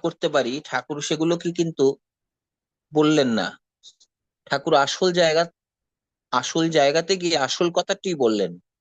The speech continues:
আমরা পড়াশোনা করেও, বই পড়ে, বই পুস্তক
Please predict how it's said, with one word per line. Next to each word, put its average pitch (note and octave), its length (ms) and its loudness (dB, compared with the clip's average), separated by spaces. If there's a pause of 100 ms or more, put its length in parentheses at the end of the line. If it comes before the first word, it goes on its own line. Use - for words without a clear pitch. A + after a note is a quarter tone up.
(1160)
আমরা D3+ 200 4
পড়াশোনা E3 520 0
করেও, E3+ 300 2
বই D#3 240 0
পড়ে, D#3+ 300 2
বই D3+ 220 0
পুস্তক E3+ 400 -4